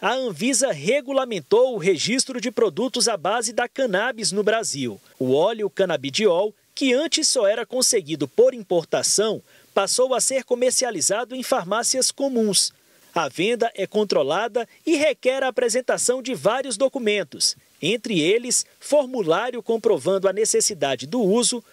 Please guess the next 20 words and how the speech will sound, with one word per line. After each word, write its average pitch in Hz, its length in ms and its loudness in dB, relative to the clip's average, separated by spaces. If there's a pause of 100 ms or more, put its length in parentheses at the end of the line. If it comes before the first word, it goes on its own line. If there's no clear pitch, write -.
(240)
prescrição 185 760 0
médica, 220 580 0 (260)
laudo 214 520 0
clínico 247 680 -2 (220)
e 262 120 0
declaração 254 880 0
de 220 140 -4
responsabilidade 214 1300 0 (160)
assinada 165 540 0
pelo 262 320 0
paciente 202 760 -2 (120)
e 254 100 -2
pelo 165 260 0
médico. 160 600 -2 (420)
Mas 392 220 0
o 294 80 -2
canabidiol 220 720 0
ainda 247 240 -2
enfrenta 240 460 0
resistências, 185 920 0